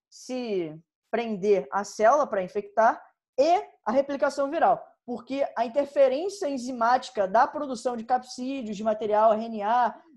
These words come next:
da utilização das enzimas virais pra essa, é, simbiose, ela é diminuída quando o P H aumenta. Então, isso é de extrema importância. E foi o que utilizaram em relação à hidroxicloroquina.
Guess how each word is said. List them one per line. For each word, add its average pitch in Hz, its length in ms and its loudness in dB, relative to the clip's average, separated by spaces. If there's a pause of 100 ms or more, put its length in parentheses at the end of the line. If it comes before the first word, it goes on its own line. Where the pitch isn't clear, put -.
da 202 140 4
utilização 247 560 -4
das 247 160 -6
enzimas 226 360 -10
virais 190 480 2 (360)
pra 240 280 6
essa, 220 720 4 (400)
é, 185 240 2
simbiose, 220 1000 0
ela 269 240 6
é - 20 -4
diminuída 269 600 -6
quando 294 260 -4
o 302 60 -12
P 294 80 -4
H 277 220 -2
aumenta. 254 520 -6 (960)
Então, 240 200 2
isso 285 120 -6
é 302 40 -4
de 269 60 -10
extrema 285 260 -8
importância. 285 480 -2
E 262 40 -4
foi 285 260 2
o 381 60 -6
que 349 80 -8
utilizaram 269 600 2
em 285 60 -4
relação 269 540 -2 (440)
à 233 140 2
hidroxicloroquina. 285 1000 -4